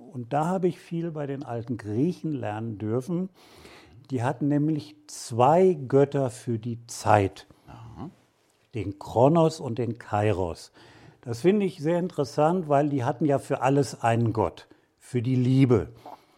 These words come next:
Speaker 1: für den Krieg, für den Wein.
Speaker 2: Ja.
Speaker 1: Das, das kennen alle Hörerinnen und Hörer, aber für die Zeit hatten sie zwei Götter, Kronos und Kairos.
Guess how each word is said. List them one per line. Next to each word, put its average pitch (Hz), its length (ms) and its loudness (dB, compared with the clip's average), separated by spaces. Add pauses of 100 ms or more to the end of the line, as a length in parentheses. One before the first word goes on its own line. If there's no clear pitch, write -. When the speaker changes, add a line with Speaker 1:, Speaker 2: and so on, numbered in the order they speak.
(140)
Speaker 1:
für - 180 -2
den 120 280 0
Krieg, 196 500 2
für 127 220 -4
den 104 260 -4
Wein. 170 640 2 (260)
Speaker 2:
Ja. 113 260 -10
Speaker 1:
Das, 135 160 -16
das 127 260 -16
kennen 180 260 0
alle 160 260 0
Hörerinnen 147 380 -2
und 123 140 -4
Hörer, 143 280 -2
aber 135 300 -4 (320)
für - 180 -8
die 120 200 -6
Zeit 185 480 0
hatten 196 260 -2
sie 151 260 -6
zwei 175 440 0
Götter, 110 480 -2 (300)
Kronos 170 840 6 (440)
und 139 240 -2
Kairos. 107 800 2